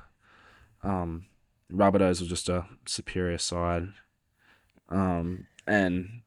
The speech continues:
a lot of the Rabbitohs players didn't even play that well, to be honest. I think the Dolphins just kinda let 'em in, and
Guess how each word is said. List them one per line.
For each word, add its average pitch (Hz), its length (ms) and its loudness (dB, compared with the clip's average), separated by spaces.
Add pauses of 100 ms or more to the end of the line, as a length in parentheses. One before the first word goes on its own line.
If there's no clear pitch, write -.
a 98 60 0
lot 104 160 4
of 98 80 2
the 92 60 0
Rabbitohs 95 460 2
players 92 360 0
didn't 92 220 -6
even 92 200 -4
play 98 220 0
that 98 140 2
well, 98 240 2
to - 140 -6
be 104 100 2
honest. 104 340 0
I 92 60 0
think 90 180 -6
the 85 80 -6
Dolphins 85 400 -6
just 87 180 -6
kinda 92 220 -2
let 87 180 2
'em 90 120 0
in, 90 60 0
and 90 180 -2